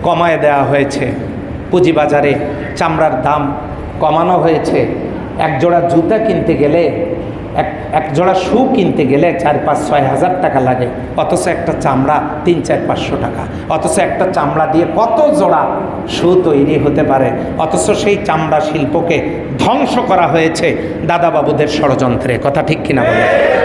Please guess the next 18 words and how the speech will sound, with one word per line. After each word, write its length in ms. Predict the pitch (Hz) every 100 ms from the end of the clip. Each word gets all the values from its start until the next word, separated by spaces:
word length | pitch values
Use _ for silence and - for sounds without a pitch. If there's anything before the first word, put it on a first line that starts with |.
| - - - - - - -
এই 80 | 156
জন্য 240 | 147 151 175 262 - - - - - - - - - - - -
চামড়াটাকে 640 | 196 185 185 180 185 190 175 - - - - -
সম্ভব 400 | - 175 170 180 180
হলে 140 | 180
সুরক্ষিত 540 | 180 175 170 170 170 180
করে 280 | 175 170 170 - - - -
আপনি 320 | 156 - 180 160 143 - - -
ইয়ে 100 | 165
করেন, 320 | 175 175 160 - - - - - - -
ওই, 300 | 156 147 139
আহ, 840 | 143 143 - - - - - 143 147 143 143
কোনো 220 | 156 156 151 147 - - - 151
এতিমখানা 840 | 156 165 170 151 - - 156 165 147 - -
প্রতিষ্ঠান 600 | 165 165 185 - - 165 160 - - - - -
যেগুলো 500 | 160 156 160 151 147 -
নিতে 320 | 165 160 170
আসে, 320 | 151 - 180